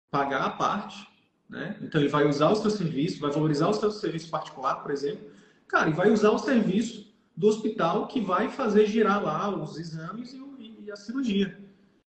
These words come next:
E nesse meio tempo, meu amigo, você vai investindo no seu paralelamente, entendeu? Tem um cirurgião em Maceió, o, o Gui Gama, que ele tem feito isso. É, ele basicamente era,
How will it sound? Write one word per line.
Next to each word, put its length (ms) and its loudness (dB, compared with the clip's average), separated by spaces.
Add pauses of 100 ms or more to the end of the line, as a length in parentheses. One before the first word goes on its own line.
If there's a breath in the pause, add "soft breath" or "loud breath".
(600)
E 120 6
nesse 380 8
meio 320 0
tempo, 360 0
meu 120 0
amigo, 220 -4
você 280 -4
vai 640 -2
investindo 640 0
no 100 4
seu 360 -2
paralelamente, 1040 -4 (200)
entendeu? 500 -4 (1400)
Tem 140 4
um 60 6
cirurgião 720 4
em 180 -2
Maceió, 800 0 (100)
o, 260 2
o 40 4
Gui 280 8
Gama, 500 8
que 120 0
ele 120 6
tem 140 4
feito 340 4
isso. 440 4 (760 loud breath)
É, 540 2
ele 160 4
basicamente 800 4
era, 260 0